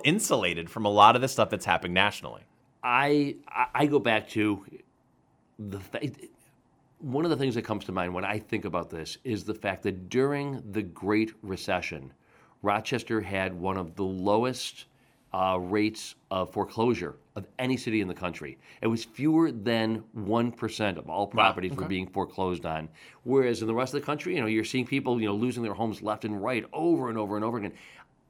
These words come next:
Speaker 2: This, from my perspective, has to do with the fact that Rochester is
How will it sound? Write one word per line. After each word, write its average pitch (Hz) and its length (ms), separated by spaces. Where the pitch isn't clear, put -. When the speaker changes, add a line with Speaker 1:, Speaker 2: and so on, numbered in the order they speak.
Speaker 2:
This, 156 380
from 147 120
my 160 100
perspective, 170 560
has 135 220
to - 80
do 143 60
with 139 120
the 131 80
fact 123 260
that 117 160
Rochester 135 560
is 110 160